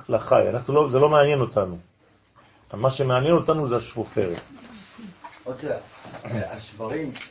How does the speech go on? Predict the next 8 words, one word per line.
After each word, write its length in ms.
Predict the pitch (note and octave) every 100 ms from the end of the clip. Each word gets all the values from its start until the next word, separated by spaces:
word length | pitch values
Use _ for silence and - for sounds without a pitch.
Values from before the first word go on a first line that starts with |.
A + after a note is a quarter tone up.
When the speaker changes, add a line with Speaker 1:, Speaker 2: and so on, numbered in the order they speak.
| - -
Speaker 2:
הם 120 | B2 G#2+
מורכבים 540 | F#2+ - G#2+ C#3 D#3+
משלושה, 460 | - A#2 G#2 B2+ A2+ D2 C#2+
נכון? 180 | G2 G#2+ G#2+ _ _ _ -
Speaker 1:
השברים 640 | G#2+ - A2+ G2+ C3 D3
מורכבים 560 | B2+ G#2 - A2 G2+ B2 A2+
משלושה, 420 | G#2 A2 F#2 F2+ - _ _ _
כן. 120 | A2